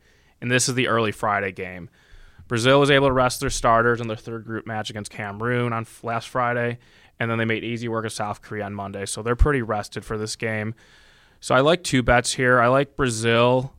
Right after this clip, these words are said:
and under three and a half goals on a, on a same-game parlay or one-game parlay, and also Brazil and both teams to score no or Brazil to win the nil, depending on the, you know, the language at your sports book. You can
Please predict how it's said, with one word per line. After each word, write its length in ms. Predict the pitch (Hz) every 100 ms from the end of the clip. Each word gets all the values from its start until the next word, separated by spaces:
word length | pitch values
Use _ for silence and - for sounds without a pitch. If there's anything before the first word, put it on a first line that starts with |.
| _ - 123
and 100 | 120
under 300 | 113 117 120
three 220 | - 123
and 80 | 117
a 20 |
half 220 | 117 107
goals 420 | 113 113 127 131
on 100 | 110
a, 40 | 101
on 180 | 95 101
a 20 |
same-game 540 | - 110 107 107 104
parlay 460 | - 110 110 113 110
or 100 | 98
one-game 420 | 101 104 104 98
parlay, 540 | - 104 110 117 117 120 _ - -
and 100 | 127
also 380 | 131 139 - 143
Brazil 720 | 135 120 120 117 117 120 117 _ _ _
and 420 | - 113 107 104 -
both 240 | 123 120
teams 220 | 127 117
to 40 | 104
score 280 | - 113
no 320 | 104 101 104 107
or 100 | 101
Brazil 340 | 113 113 110
to 80 | 110
win 200 | 107 104
the 100 | 101
nil, 400 | 98 98 98 107
depending 400 | 113 110 101 101
on 200 | 98 95
the, 100 | 95 -
you 80 | 101
know, 100 | 87
the 120 | 104
language 580 | 107 101 104 101 104 - _ _ -
at 160 | 117 82
your 100 | 104
sports 400 | - - 107 -
book. 300 | 113 107 -
You 80 | 107
can 280 | 104 98